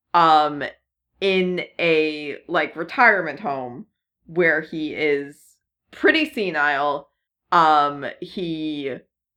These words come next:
does not have the Thunderbolt. Um, and he is, uh, he, <laughs> they, like, mention how, like,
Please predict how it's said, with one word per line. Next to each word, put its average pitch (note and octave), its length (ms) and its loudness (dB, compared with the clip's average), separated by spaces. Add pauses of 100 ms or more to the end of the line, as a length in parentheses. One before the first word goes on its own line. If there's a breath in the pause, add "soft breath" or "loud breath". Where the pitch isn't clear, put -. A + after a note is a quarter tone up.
(100)
does D#3+ 180 -12
not A3 280 4
have G#3+ 180 -4
the F#3+ 80 -12
Thunderbolt. D3+ 800 -6 (440)
Um, D3 640 2 (180)
and D3 680 0 (520)
he F#3 540 -4
is, D#3 580 2 (160)
uh, C#3 640 4 (560)
he, G#3 480 2 (1120 loud breath)
<laughs> - 920 -16
they, B3+ 260 2
like, B3 260 2
mention C4+ 440 -2
how, A#3 320 2
like, F#3+ 360 2